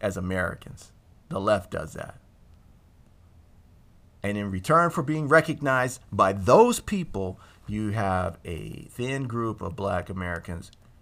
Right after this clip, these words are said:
who stand up and tell the rest of us to shut up,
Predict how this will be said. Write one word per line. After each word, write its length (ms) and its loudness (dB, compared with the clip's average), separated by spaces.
who 200 -8
stand 340 0
up 160 0
and 120 -6
tell 180 -2
the 100 -6
rest 260 2
of 140 -6
us 140 -8
to 180 -12
shut 680 -2
up, 320 0